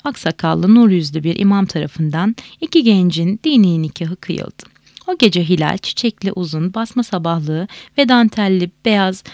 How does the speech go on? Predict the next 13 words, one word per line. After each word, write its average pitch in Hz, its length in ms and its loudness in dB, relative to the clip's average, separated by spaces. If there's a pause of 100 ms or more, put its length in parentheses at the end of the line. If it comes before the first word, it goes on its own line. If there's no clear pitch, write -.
(180)
namaz 247 300 6
örtüsü - 400 -2
içinde 160 520 -4 (200)
hakikaten 175 680 -4
olanca 208 380 2
saf 196 320 -4
ışıklarıyla 160 720 -6 (200)
gökte 247 300 -2
parıldayan 170 640 -2
Hilal'den 160 540 -2
farksız 208 560 -6
gibiydi. 160 520 -10 (540)
Nikahta 254 640 -2